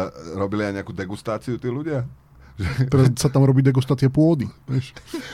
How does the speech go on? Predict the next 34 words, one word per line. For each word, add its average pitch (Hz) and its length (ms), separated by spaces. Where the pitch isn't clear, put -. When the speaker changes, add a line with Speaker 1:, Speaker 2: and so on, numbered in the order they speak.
Speaker 1:
No - 80
nie, - 80
Speaker 2:
Ktorý 302 80
Speaker 1:
ale 160 160
Speaker 2:
sa 131 100
to 131 100
vsiaklo. 135 460
Speaker 1:
že 117 120
str-, 143 400
strhne 170 380
ťa 151 160
to 131 120
víno, 123 520
že - 160
keby, 147 240
keď 117 200
ťa 120 120
strhne 131 280
to 131 140
víno, 117 260
asi 131 220
naozaj 98 380
znalec 92 340
vína, 95 320
tak 101 160
namiesto 104 380
toho, 113 260
aby 104 140
si 95 100
kričal: 101 320
„Pomoc, 113 480
pomoc!“, 139 480
budeš 110 320
hovoriť: 107 320